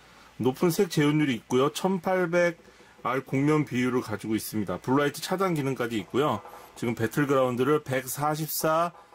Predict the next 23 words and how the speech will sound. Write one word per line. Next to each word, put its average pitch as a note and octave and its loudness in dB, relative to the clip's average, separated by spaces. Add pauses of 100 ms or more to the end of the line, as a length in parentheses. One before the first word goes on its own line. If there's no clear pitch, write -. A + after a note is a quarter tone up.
(340)
헤르츠의 B2+ -2
주사율로 B2+ 0
지금 A2 -8
플레이해보도록 C#3 0
하겠습니다. G2 -4
모니터는 C#3+ 2
최대 F3 2 (380)
일육오 D3 4 (180)
주사율까지 B2+ -2
지원을 A#2+ 0
하는데요. C3 0 (400)
제가 B2 -2
가지고 A#2 0
있는 A2+ 2
그래픽 - -2
카드는 C#3 0
일사사까지가 A2+ -2
최대고요. C3 2 (460)
아, G#2+ 2
그리고 C#3 2
또 D3+ -2
게임 E3 0
특성상 D3+ 0